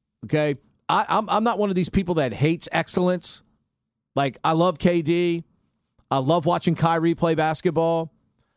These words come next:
I love watching LeBron play basketball. But whoever is responsible for what this team looks like, and of course LeBron seems to have some influence on that. You cannot deny that.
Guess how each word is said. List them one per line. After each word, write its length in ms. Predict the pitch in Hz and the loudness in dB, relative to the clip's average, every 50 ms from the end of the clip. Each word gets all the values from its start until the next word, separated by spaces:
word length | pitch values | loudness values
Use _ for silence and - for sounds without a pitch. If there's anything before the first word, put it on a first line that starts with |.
| _ _ _ _ _ - | _ _ _ _ _ -4
I 100 | - 127 | -2 0
love 460 | 127 123 123 127 135 147 160 170 143 127 | 0 2 2 2 2 2 2 2 2 0
watching 360 | 160 165 160 156 - 175 165 | 0 0 0 0 0 0 2
LeBron 440 | 160 151 113 147 147 156 160 160 147 | 2 0 0 0 0 0 0 0 0
play 160 | 160 160 156 | 0 0 2
basketball. 800 | 151 156 156 160 - - 180 147 - 170 170 170 165 160 151 _ _ _ _ _ _ _ _ _ _ _ _ _ _ _ _ _ - - | 2 0 -2 -2 0 -2 -2 0 0 0 0 0 -2 -4 -6 _ _ _ _ _ _ _ _ _ _ _ _ _ _ _ _ _ -20 -10
But 380 | 156 156 160 160 156 143 - _ _ _ _ _ _ _ _ _ - | -2 0 0 2 0 -2 -4 _ _ _ _ _ _ _ _ _ 0
whoever 680 | - 180 180 185 - 185 208 247 277 294 285 277 269 | 2 2 2 2 2 0 0 0 0 0 -2 -2 -2
is 240 | 208 214 202 147 151 | -2 -2 -2 -2 0
responsible 1080 | 180 190 - - - - 269 285 277 220 - - 185 156 131 139 135 131 127 120 - _ _ _ _ - | 0 0 -2 -2 0 0 2 2 0 -2 -2 -2 -2 0 0 0 0 2 0 -2 -4 _ _ _ _ -2
for 120 | - 196 190 | 0 2 2
what 300 | 175 165 240 277 - - | 2 2 0 0 -2 0
this 260 | - 214 220 165 - | -2 0 0 -2 -4
team 380 | - - 220 233 220 190 170 165 | -2 0 2 2 2 2 2 2
looks 300 | 190 233 165 - - 190 | 2 0 0 -2 -2 0
like, 360 | 185 170 139 131 127 - - - | 0 0 0 -2 -4 -6 -4 -2
and 180 | 175 170 170 | 0 0 0
of 80 | 165 - | -2 0
course 320 | - 262 277 269 214 - | 0 0 0 0 0 0
LeBron 480 | - 196 185 147 190 208 226 214 220 185 | 0 0 0 2 2 2 2 0 -2 -4
seems 380 | - - 220 220 214 190 - | -2 -2 -2 -2 -2 -4 -2
to 80 | - 202 175 | -2 -2 0
have 280 | 180 180 185 185 151 | 0 -2 -2 -2 -2
some 180 | - - 151 151 | -2 0 0 2
influence 540 | 170 190 185 - - 190 175 165 160 - - | 2 0 0 0 0 0 2 2 0 0 0
on 240 | 180 180 190 180 160 | 0 2 2 0 0
that. 280 | 135 113 104 95 104 - _ _ - | 0 -2 -2 -4 -6 -10 _ _ -4
You 100 | - 160 | -4 -2
cannot 400 | - - 196 196 190 175 160 127 | 2 2 2 2 2 0 -2 -2
deny 400 | 104 151 135 139 156 190 226 233 202 | -2 -2 0 0 0 0 0 -2 -2
that. 360 | 127 107 90 87 87 90 | -2 -4 -6 -8 -10 -12